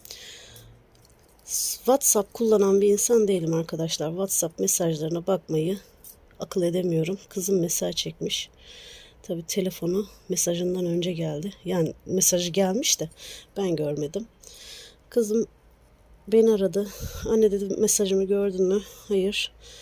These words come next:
"Korkma ama," dedi, "ben," dedi, "kaza geçirdim." "Nasıl kaza geçirdim?" Dedi, "Araba çarptı." Yani <laughs>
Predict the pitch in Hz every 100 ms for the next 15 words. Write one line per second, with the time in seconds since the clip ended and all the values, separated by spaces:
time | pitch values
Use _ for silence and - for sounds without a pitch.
0 | - - - - 220 202 202 190 170 170
1 | 202 190 160 196 202 - - - - -
2 | - - 175 165 156 165 196 202 - 226
3 | - - 165 160 147 165 - 156 170 -
4 | - - - - - - - - - -
5 | - - - - 233 226 214 196 185 180
6 | 160 - - - - - - - - -
7 | - - - - - - - - - -
8 | - 214 214 220 226 - - 208 - -
9 | -